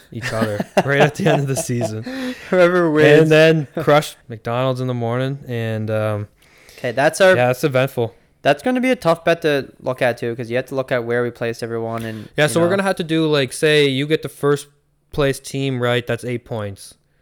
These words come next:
Speaker 1: Uh, second place team, that's seven points. Third place, six points. You get the fourth place team, it's five
Speaker 2: Why are we
Speaker 1: points.
Speaker 2: even doing points? We might as well just be doing
Speaker 1: One point for each?
Speaker 2: No, we might as well just be doing, okay, we both picked Carolina to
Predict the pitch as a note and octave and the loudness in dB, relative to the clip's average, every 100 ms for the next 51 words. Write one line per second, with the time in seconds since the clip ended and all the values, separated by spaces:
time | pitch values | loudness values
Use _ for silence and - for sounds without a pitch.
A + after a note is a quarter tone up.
0 | _ _ _ _ _ _ _ G#2+ G#2+ G#2 | _ _ _ _ _ _ _ -10 -8 -8
1 | - C3+ C3 C#3 C#3+ C3+ - C3+ C3 C3 | -8 -6 -6 -6 -4 -6 -6 -6 -6 -6
2 | - A#2 - A#2+ A#2+ A#2+ B2 A#2+ - - | -8 -8 -6 -6 -6 -8 -6 -6 -8 -6
3 | A#2 A#2 A#2+ A2 A2 - B2+ - - B2 | -4 -4 -6 -8 -8 -10 -12 -10 -8 -6
4 | A#2 A2 - _ _ _ - - A#2 A#2 | -6 -8 -14 _ _ _ -20 -12 -8 -8
5 | - - B2 A#2+ - A2+ - - A2+ A2 | -10 -8 -6 -6 -8 -8 -10 -12 -10 -10
6 | G2+ - A#2 A2+ D3 F3+ A3 A3 G#3 F#3+ | -12 -8 -6 -4 0 2 2 0 -2 -2
7 | G3 D#3 E3 E3+ - C3+ D3 E3+ F#3 D3+ | -2 -2 -4 -4 -6 -6 -6 -6 -6 -6
8 | D3+ D3+ C#3+ D3 C3+ _ - C3 C3+ C#3 | -8 -6 -4 -4 -6 _ -4 -2 -2 -4
9 | C3+ B2 C#3 F#3 - _ D#3 E3+ C#3 D3+ | -4 -4 -6 -6 -14 _ -4 -2 0 -2
10 | E3 D#3+ D3 D3 C#3+ D3 C#3+ C3+ B2+ D3 | -2 -2 -4 -4 -2 0 0 -2 2 2
11 | B2+ - - B2+ C#3 C#3 C3 C3 B2+ B2 | 2 -2 -14 -2 0 0 -4 0 2 0
12 | A#2+ A#2 | -2 -4